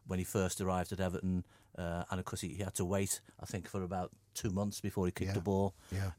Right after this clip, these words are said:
Speaker 1: Uh, ran out onto the pitch, I think, at Plymouth, he told me, fell flat on his back, uh, and his whole shirt was covered in mud and, you know, uh, things like that, you know, which he
Speaker 2: Yeah.
Speaker 1: was the
Speaker 2: Sounds
Speaker 1: star, the
Speaker 2: great.
Speaker 1: star player who didn't look like a star after he'd fallen flat on his back.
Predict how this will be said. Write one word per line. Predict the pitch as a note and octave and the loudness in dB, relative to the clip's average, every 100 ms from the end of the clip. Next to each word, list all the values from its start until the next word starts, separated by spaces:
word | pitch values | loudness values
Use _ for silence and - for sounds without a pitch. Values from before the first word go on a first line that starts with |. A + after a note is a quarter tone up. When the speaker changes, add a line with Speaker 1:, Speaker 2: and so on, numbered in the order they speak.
| G2+ | 4
Speaker 1:
Uh, | G2 F#2+ - | 4 4 4
ran | G#2 G2+ | 4 6
out | G2 F#2 F#2+ | 6 4 2
onto | F#2 E2+ | 0 0
the | |
pitch, | F#2 A#2 - | 2 2 2
I | G2 | -2
think, | G#2+ - | -2 -2
at | - | -4
Plymouth, | - G#2 G#2 | 0 0 0
he | G2+ | -4
told | - F#2+ F#2+ | -2 -2 0
me, | G#2 G2+ - - - | 0 -2 -6 -20 2
fell | G#2+ F#2+ | 4 6
flat | G#2+ G2 | 4 2
on | F#2 | 2
his | F#2 F2 | 0 0
back, | G#2+ G#2 - - - - - - | 0 0 -4 -18 -18 -18 -8 2
uh, | G2 F#2+ G2 F#2 - | 6 8 6 4 2
and | G2+ G2 G#2 - | 2 4 2 0
his | G#2 | 0
whole | F2 A2 G#2 | 4 4 4
shirt | - - A2 F#2 | 2 2 4 2
was | F#2 | -2
covered | - F#2+ F#2+ | 0 0 2
in | F#2+ F#2 | 2 2
mud | F#2+ F2+ F#2 | 2 0 0
and, | F2+ F2 F2 - | 0 -2 -4 -8
you | G2 | -8
know, | E2 - - - - - | -8 -8 -14 -16 -14 -4
uh, | D#2+ F2+ | -4 0
things | - C#3 | 2 4
like | G2 F2 | 4 2
that, | E2 F#2+ | -2 -2
you | F#2 | 0
know, | F2+ | 0
which | A#2 | 2
he | A#2 | 4
Speaker 2:
Yeah. | A#2 | 4
Speaker 1:
was | A2 - - - | 2 -4 -18 -4
the | B2 | 2
Speaker 2:
Sounds | D3 | 8
Speaker 1:
star, | C3 B2 | 8 8
the | |
Speaker 2:
great. | A#2 | 6
Speaker 1:
star | A2+ C3 A#2+ | 8 8 8
player | B2+ A2 | 8 8
who | G#2 | 6
didn't | G#2 G#2 | 4 2
look | G2+ G2 | 2 0
like | F#2+ | 0
a | G2+ | -2
star | - F#2 F#2 | -2 0 0
after | F2+ F#2 | -2 -4
he'd | F2+ - - - | -4 -6 -14 -4
fallen | G2 F2 | -2 0
flat | F#2 E2+ | -2 -4
on | F2+ | -4
his | E2 | -4
back. | F2+ | -6